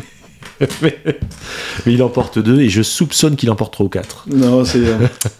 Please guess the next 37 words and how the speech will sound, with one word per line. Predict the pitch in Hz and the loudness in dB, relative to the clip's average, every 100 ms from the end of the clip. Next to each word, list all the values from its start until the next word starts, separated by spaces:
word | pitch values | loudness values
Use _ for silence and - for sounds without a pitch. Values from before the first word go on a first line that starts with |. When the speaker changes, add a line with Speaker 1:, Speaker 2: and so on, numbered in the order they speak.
| 156 | -4
Speaker 1:
<laughs> | - 156 - - | -2 -6 -4 -8
Speaker 2:
je | 95 110 | -2 2
me | 110 | 2
découvrirai | 107 101 104 104 101 | 2 -2 -2 0 0
pas | 98 101 | 0 -2
plus | - - | -4 -4
que | 101 | -4
ça. | - 90 - - - - 101 - 90 - | -4 -8 -12 -20 -16 -8 -6 -4 -8 0
Euh, | 127 123 123 120 120 117 113 113 113 | 2 4 4 2 2 2 4 4 2
donc, | 110 123 120 | 4 2 2
euh, | 123 117 117 117 110 | 2 4 4 4 2
voilà, | 135 190 | 2 0
quatre-vingt-quinze, | - 104 101 107 104 151 175 135 | -2 -4 -2 -2 -2 0 0 -2
et | |
puis | - 104 | -6 -4
après, | 95 92 107 | -4 -6 -6
ben, | 113 98 | -4 -4
on | 95 | -6
s'installe | - 90 - 113 101 | -8 -8 -6 -4 -4
et | |
tout | 90 | -8
ça. | 92 160 185 _ _ - 107 | -10 -10 -10 _ _ -16 -8
Je | 98 90 | -4 -2
Speaker 1:
Hmm. | 85 | 0
Speaker 2:
prends | 107 | 2
un | |
nouveau | 107 101 101 | 2 0 -2
job, | 120 151 139 | 0 0 0
je | 101 | -4
rentre | 101 - 104 | -6 -6 -6
dans | 101 101 | -6 -6
le, | 95 95 _ _ _ _ _ _ _ _ - | -8 -14 _ _ _ _ _ _ _ _ -12
je | 95 | -10
quitte, | - 92 - | -10 -16 -14
euh, | 85 80 78 | -16 -16 -14
une, | 87 85 85 95 | -14 -14 -16 -16
une, | 95 | -12